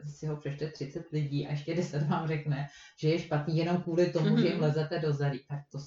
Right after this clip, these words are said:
Speaker 1: to se mi asi nelíbilo. A tím nechci schazovat vědu, ale pokud
Speaker 2: Mhm.
Speaker 1: se zeptala, tak tam mě to, jako, tam jsem se viděla a při tom studiu mě došlo, že tohle mi jde a tohle mi přináší nějaký uspokojení.
Speaker 2: Když jsme si před naším rozhovorem povídali o tom,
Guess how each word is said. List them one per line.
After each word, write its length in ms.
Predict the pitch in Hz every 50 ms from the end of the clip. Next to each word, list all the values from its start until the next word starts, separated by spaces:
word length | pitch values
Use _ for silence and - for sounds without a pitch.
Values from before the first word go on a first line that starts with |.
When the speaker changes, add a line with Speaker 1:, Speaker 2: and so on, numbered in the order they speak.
| - _ -
Speaker 1:
to 100 | 151 143
se 160 | - - 151
mi 160 | 151 147 -
asi 260 | - - - 175 165
nelíbilo. 360 | 151 139 151 165 151 160 147
A 60 | 143 147
tím 120 | - 202 220
nechci 240 | 226 214 - 247 -
schazovat 480 | - 196 185 185 185 196 190 190 -
vědu, 300 | 156 151 147 180 - -
ale 200 | 180 175 - - - _ _ _ _
pokud 160 | - 190 110 120
Speaker 2:
Mhm. 100 | - 233
Speaker 1:
se 140 | - 180
zeptala, 600 | - - 156 147 147 - - 147 143 147 156 165 -
tak 140 | - - - - - - - - _ _
tam 180 | - 147 156 180
mě 120 | 185 185
to, 420 | 185 - 202 190 185 170 147 - -
jako, 260 | 147 147 - - - -
tam 140 | 143 151
jsem 120 | 147 202 190
se 120 | - -
viděla 440 | - - - - 180 208 254 330 - - - - _ _ - - _ -
a 60 | -
při 200 | - - - 208
tom 200 | - 247 254 254
studiu 380 | - - 220 202 202 202 202 196
mě 180 | 190 190 180
došlo, 400 | 170 170 151 - - 175 175 175 170
že 120 | 175 165 - - -
tohle 300 | 175 151 160 175 180 190
mi 140 | 196 190 -
jde 120 | 160 139
a 260 | 139 143 147 147 147 -
tohle 220 | 147 143 147 147
mi 120 | 143 143 143
přináší 640 | 143 - 143 135 135 135 143 147 - - 143 143
nějaký 360 | 139 131 139 - - 147 147
uspokojení. 640 | 143 - - _ _ _ - 143 139 - 139 143 - - _ _ _ _ _ _ _ _ _
Speaker 2:
Když 100 | - 180
jsme 120 | - 233 233
si 120 | 233 -
před 180 | 254 - 233 226
naším 260 | 226 233 - 247 240
rozhovorem 480 | 240 226 226 - 220 214 226 233 233 233
povídali 440 | 226 214 214 208 220 226 240 - -
o 80 | 175
tom, 260 | 175 - 185 202 214